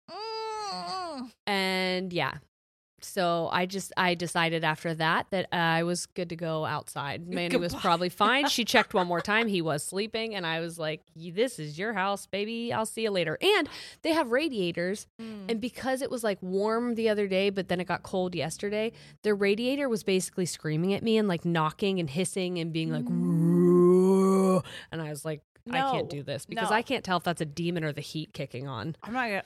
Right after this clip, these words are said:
Speaker 1: old houses freak me the fuck out.
Speaker 2: Mm.
Speaker 1: Like, when people are like, "You wanna build? That's a lot." I'm like, "I wanna be the only <laughs> person that's inhabited my house forever,"
Speaker 2: Mm.
Speaker 1: because I don't, like, I'm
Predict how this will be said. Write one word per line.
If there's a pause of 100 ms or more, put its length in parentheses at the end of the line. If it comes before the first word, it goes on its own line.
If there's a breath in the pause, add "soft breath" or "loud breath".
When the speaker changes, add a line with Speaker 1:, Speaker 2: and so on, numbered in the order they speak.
Speaker 1:
old
houses (120)
freak
me
the (340)
fuck
out.
Speaker 2:
Mm.
Speaker 1:
Like,
when
people
are
like,
"You
wanna (100)
build?
That's
a
lot."
I'm
like,
"I
wanna
be
the
only
<laughs>
person
that's
inhabited
my
house
forever,"
Speaker 2:
Mm.
Speaker 1:
because (240)
I
don't, (480 loud breath)
like,
I'm